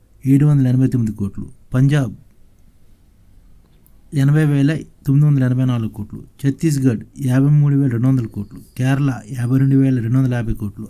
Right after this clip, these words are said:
ఆంధ్రప్రదేశ్ నలభై ఏడు వేల ఆరు వందల యాభై రెండు కోట్లు, ఉత్తరాఖండ్ నలభై నాలుగు వేల మూడు వందల నలభై కోట్లు,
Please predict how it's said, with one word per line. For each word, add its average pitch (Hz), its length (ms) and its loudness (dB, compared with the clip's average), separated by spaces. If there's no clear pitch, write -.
ఆంధ్రప్రదేశ్ 135 520 2
నలభై 120 300 -2
ఏడు 135 180 0
వేల 123 180 -4
ఆరు 120 140 -2
వందల 127 180 0
యాభై 117 240 -4
రెండు 110 140 -4
కోట్లు, 104 320 -12
ఉత్తరాఖండ్ 139 600 -2
నలభై 117 260 0
నాలుగు 135 280 2
వేల 127 120 -2
మూడు 120 240 0
వందల 131 180 0
నలభై 120 280 0
కోట్లు, 101 300 -2